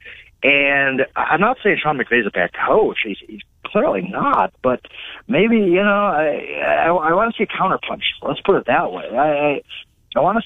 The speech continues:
see, you know, how is he gonna get this team out of this rut?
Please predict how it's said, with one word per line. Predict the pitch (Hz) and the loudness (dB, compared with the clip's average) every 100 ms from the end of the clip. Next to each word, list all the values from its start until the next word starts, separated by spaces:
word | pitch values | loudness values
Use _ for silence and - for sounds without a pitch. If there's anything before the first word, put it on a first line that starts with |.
| - | 0
see, | |
you | 190 170 185 | 2 4 4
know, | 165 120 | 4 2
how | 120 151 214 | 0 0 0
is | 226 | 0
he | |
gonna | 202 190 | 0 0
get | 156 175 165 135 | 2 2 2 0
this | 147 - | -4 -4
team | 165 139 | -2 0
out | 131 | 2
of | 120 | 2
this | 113 - | 0 -2
rut? | 98 170 311 | 0 2 2